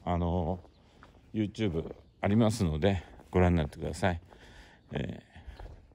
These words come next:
ー、ちょっと映画全部潰れてたんで、同じことを、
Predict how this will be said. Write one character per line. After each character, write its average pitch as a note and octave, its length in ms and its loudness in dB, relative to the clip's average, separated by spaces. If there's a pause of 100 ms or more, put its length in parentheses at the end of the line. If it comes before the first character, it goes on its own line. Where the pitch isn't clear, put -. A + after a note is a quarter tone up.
(560)
ー、 - 40 -14
ち F#2+ 60 -4
ょ - 20 0
っ - 40 -6
と - 240 -6
映 A#2 240 6
画 E2 260 0 (280)
全 B2+ 320 6
部 E2 180 -2 (680)
潰 G2+ 220 -2
れ A2+ 120 6
て G2+ 180 0
た D#2 60 0
ん D2 100 -6
で、 D2 260 0 (100)
同 C#3 380 4
じ C3+ 120 -2
こ C#3+ 120 0
と D3 120 2
を、 E2 360 2